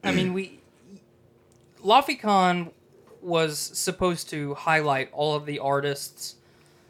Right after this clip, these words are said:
um, whether we're local or, you know, it, it doesn't really matter. We, we got to interview some really cool people. We got to interview a guy who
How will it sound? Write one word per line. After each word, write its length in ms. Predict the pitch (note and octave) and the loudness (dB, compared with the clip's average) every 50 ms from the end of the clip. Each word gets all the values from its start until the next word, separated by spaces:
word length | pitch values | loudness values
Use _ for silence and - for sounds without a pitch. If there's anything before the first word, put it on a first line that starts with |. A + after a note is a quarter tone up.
| _ - | _ -6
um, 500 | - - D3+ D3+ D3+ D3 C#3+ C#3 C#3 C#3 - _ _ _ - - _ _ - - - _ _ _ _ - | -2 0 2 2 2 0 -2 -4 -6 -14 -18 _ _ _ -20 -20 _ _ -12 -12 -12 _ _ _ _ -2
whether 420 | F#3 F#3+ F#3 E3+ E3+ E3+ D#3+ D#3+ | 4 4 4 6 4 2 0 -2
we're 580 | D#3+ D3+ - D#3+ D#3 D#3 D3 D3 C#3+ C#3+ C#3 C#3 | -4 -8 -8 -6 -4 -2 -2 -2 -2 -2 -4 -4
local 760 | C#3+ D#3 F3 F#3+ F#3 F#3 G#3 G3 F#3+ F#3+ F#3+ F#3 F#3 F3+ F3 - | 0 2 2 2 2 2 2 4 4 4 4 4 2 0 -2 -4
or, 640 | - D3+ D3+ D3 D3 D3+ D3 D3 C#3+ C#3+ C#3+ C#3+ C#3+ C#3+ - _ _ _ _ - | -6 -6 -6 -4 -2 -2 -2 -2 0 -2 -2 -4 -6 -8 -14 _ _ _ _ -8
you 100 | F#3+ E3+ | -4 -2
know, 160 | E3 D3+ D3+ | 0 0 0
it, 160 | D#3 E3 E3 - | 0 -2 -2 -4
it 100 | - F#3 | -2 0
doesn't 220 | F#3 F#3+ E3+ F3 D#3+ | 2 0 0 0 -2
really 220 | D#3+ E3 D3+ C#3+ | -2 -2 -2 -2
matter. 340 | C#3+ D3 D3 D3 C#3+ C#3+ C#3+ C#3+ | 0 0 0 0 0 0 -2 -4
We, 400 | D3 D#3 E3 E3 D#3+ D#3+ D#3+ D3+ - | -4 -6 -8 -6 -6 -8 -8 -10 -8
we 80 | D#3+ | -4
got 180 | D#3+ F3 E3+ E3+ | -2 -2 0 0
to 80 | - F3 | -2 -4
interview 580 | E3+ E3+ E3 D#3 D#3 D#3 D#3 D#3 D3+ D3 D3 | -2 -2 -4 -6 -8 -10 -8 -8 -8 -8 -8
some 240 | C#3 - D#3 D3+ D3+ | -10 -10 -10 -6 -4
really 200 | F#3 A3 A3 G#3 | -2 0 0 0
cool 220 | G3+ - G3+ G3 | 0 -2 -4 -4
people. 600 | F3+ - F#3+ F#3 F3 - F#3 F3 F3 E3+ E3+ - _ _ _ _ _ _ _ _ _ _ _ _ _ - - - | -4 -4 -6 -8 -4 -2 0 0 0 0 -2 -4 _ _ _ _ _ _ _ _ _ _ _ _ _ -20 -12 -8
We 100 | - - | -4 0
got 160 | - F#3+ F#3 | 0 0 0
to 80 | - F#3+ | 0 -2
interview 480 | F#3+ F#3 F#3 F3 D#3+ E3+ F3 E3+ D#3+ | -2 -2 -2 -4 -4 -2 -2 -2 -2
a 60 | D#3+ D#3 | -2 0
guy 300 | D#3+ D#3 D#3+ D#3+ D#3 D#3+ | 2 4 6 6 4 2
who 380 | D3+ E3+ D#3 D3 C#3+ C#3+ C#3 | 0 -2 -6 -6 -6 -8 -10